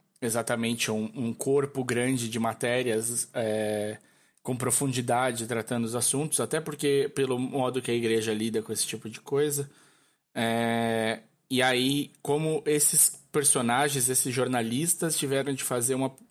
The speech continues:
uma busca dentro de si mesmos, tendo, sendo eles cristãos,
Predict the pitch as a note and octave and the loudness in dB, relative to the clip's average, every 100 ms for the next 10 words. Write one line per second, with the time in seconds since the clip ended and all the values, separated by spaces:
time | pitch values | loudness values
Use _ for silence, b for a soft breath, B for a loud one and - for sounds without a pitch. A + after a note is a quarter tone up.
0 | D3 C3+ - C3 C3+ B2 D3+ F#3 - C#3 | -10 -10 -4 0 0 0 0 2 0 0
1 | C#3+ C3+ B2 - C3 A#2+ C3 C#3+ D3 C#3 | -2 -4 -2 0 0 0 0 0 -2 -4
2 | - C3 C3 - - A#2+ A#2+ A#2+ A#2 - | -2 -2 -2 0 0 2 2 2 0 0
3 | A#2 - A2+ B2+ D3+ - | 0 0 0 -2 -4 -8